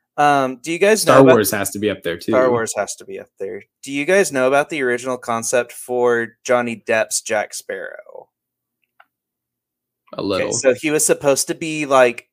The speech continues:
Speaker 1: pale white with no nose, with completely golden teeth, and he was going to be scared of the common cold and pepper. <laughs>
Speaker 2: This kinda
Speaker 1: And
Speaker 2: sounds like the, the Disney ride a little more, though.
Speaker 1: A li-,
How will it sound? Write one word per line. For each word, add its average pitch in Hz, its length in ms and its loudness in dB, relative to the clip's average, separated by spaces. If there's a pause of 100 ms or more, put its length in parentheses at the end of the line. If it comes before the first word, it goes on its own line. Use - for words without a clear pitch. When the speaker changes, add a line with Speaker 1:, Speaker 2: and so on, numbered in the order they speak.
(120)
Speaker 1:
pale 151 380 2
white 113 760 0
with 123 240 -4
no 123 220 2
nose, 95 920 -4 (720)
with 135 200 -4
completely 143 540 -6
golden 147 400 -2
teeth, 117 640 -10 (540)
and 127 420 0
he 135 240 -10
was 131 180 0
going 131 240 -2
to 139 80 -4
be 139 120 -8
scared 135 540 2
of 120 300 2
the 123 80 -6
common 131 380 -2
cold 123 400 2
and 107 200 -10
pepper. 101 460 -6 (1200)
<laughs> - 60 -20 (1600)
Speaker 2:
This 113 140 -6
kinda 156 260 2
Speaker 1:
And 151 80 2
Speaker 2:
sounds 113 360 0
like 107 200 -2
the, 101 300 -2 (180)
the 113 120 -2
Disney 113 420 -4
ride 95 320 -2
a 104 60 -2
little 101 260 -6
more, 98 300 -6
though. 147 260 0
Speaker 1:
A 139 60 4
li-, 147 520 2